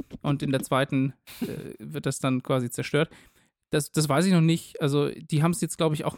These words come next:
mit so, ja, so aufgetragen. Mit, ja, mal schauen, wie das läuft. Weil da, also das Einzige, was nämlich noch fehlt, sind klinische Langzeitstudien und genau da ist das Team gerade dran. Also das letzte Paper erschien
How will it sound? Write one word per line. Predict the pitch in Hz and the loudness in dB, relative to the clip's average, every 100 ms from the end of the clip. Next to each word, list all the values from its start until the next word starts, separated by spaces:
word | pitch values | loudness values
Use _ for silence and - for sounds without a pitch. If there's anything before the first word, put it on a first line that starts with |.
| - | -10
mit | - 143 - | -4 -4 0
so, | 151 143 143 - | 0 0 -2 -2
ja, | 135 | 0
so | 143 | 2
aufgetragen. | - 151 - - 117 117 113 | 0 0 -4 -2 -2 0 -2
Mit, | 113 - | -4 -6
ja, | 113 117 127 123 120 120 127 147 - 220 165 | -12 -8 -6 -6 -6 -6 -6 -8 -16 -20 -4
mal | 160 175 | 2 4
schauen, | 214 165 | 4 4
wie | 143 | 2
das | 143 | 2
läuft. | 160 123 | 2 2
Weil | - 143 - | 2 2 0
da, | 156 | -2
also | 156 160 | 0 0
das | 165 - | 0 2
Einzige, | 208 254 190 | 4 4 4
was | 185 | 4
nämlich | 185 170 | 4 4
noch | 170 | 0
fehlt, | - 185 175 | 2 4 4
sind | - 160 - _ _ _ | 2 -2 -2 _ _ _
klinische | - 190 180 170 | 4 6 6 4
Langzeitstudien | 156 165 147 - 147 143 143 143 - _ | 2 2 0 0 2 2 2 -2 -10 _
und | - 135 | -4 2
genau | 135 135 | 4 4
da | 135 127 135 | 2 2 0
ist | - | -4
das | 127 | -10
Team | - 127 | -4 -2
gerade | 120 107 | -2 -4
dran. | - 95 110 _ | -6 -6 -8 _
Also | - 131 139 | -6 -4 -4
das | 143 | -2
letzte | 156 - 151 | -2 -2 -4
Paper | - 151 147 | -2 0 0
erschien | 135 156 147 | -2 -2 -2